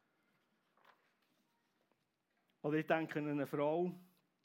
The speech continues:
die ist von ihrer Kindheit an gewohnt gewesen, jeden Sonntag einfach in den Gottesdienst zu gehen, ist aber auch schnell wieder heimgegangen. Und bei einer Predigt ist dann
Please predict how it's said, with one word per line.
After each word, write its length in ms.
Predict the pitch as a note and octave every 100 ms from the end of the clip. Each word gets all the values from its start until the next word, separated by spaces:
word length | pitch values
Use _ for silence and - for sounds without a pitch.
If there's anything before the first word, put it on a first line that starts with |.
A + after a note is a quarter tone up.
| _ _ _ _ - -
die 100 | D3+
ist 140 | D#3 -
von 100 | D#3
ihrer 160 | D#3+
Kindheit 500 | D3 D#3+ F3+ E3 D#3+
an 200 | D3+ D3+
gewohnt 340 | - C#3 D#3+ D#3+
gewesen, 180 | -
jeden 260 | C#3 D3 D#3+
Sonntag 440 | - D#3 D#3+ D#3 B2+
einfach 200 | C#3 -
in 60 |
den 100 | B2+
Gottesdienst 720 | C#3+ E3 - - D#3+ D#3+ D#3 -
zu 60 |
gehen, 260 | D3+ C#3+ D#3 - _ _ _ _ - - _ _ _ _ _ _ _
ist 140 | C#3
aber 200 | C3+ C3
auch 120 | C#3+ C#3+
schnell 340 | D3 C#3+ D3
wieder 180 | D3+ C3
heimgegangen. 800 | B2+ C#3 F3+ - D#3 D3+ E3 F3+ - _ _ _ _ _ - -
Und 140 | D3+
bei 80 | D3
einer 140 | D3+ D3+
Predigt 640 | - D#3 F#3 F3+ G#3+ - - - - - _ -
ist 200 | C#3+ -
dann 300 | D3+ D#3+